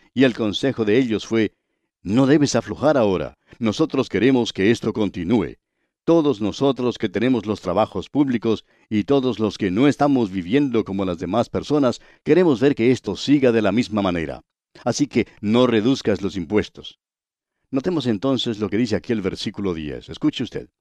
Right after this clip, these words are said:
Entonces los jóvenes que se habían criado con él le contestaron, "Así dirás al pueblo que te ha hablado diciendo,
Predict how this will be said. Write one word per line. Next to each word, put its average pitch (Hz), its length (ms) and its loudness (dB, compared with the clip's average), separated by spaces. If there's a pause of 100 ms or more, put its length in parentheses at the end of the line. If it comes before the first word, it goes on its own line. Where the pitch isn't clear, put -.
(680)
Entonces 123 640 2
los 107 180 -2
jóvenes 120 440 0
que 117 100 -2
se 92 120 -6
habían 95 280 -2
criado 92 460 -4
con 85 180 -8
él 113 180 -2
le 98 100 -2
contestaron, 98 680 -4 (420)
"Así 101 280 -4
dirás 120 400 2
al 95 120 -4
pueblo 107 500 0
que 104 160 -4
te 92 200 -4
ha 104 140 2
hablado 95 380 -2
diciendo, 90 560 -4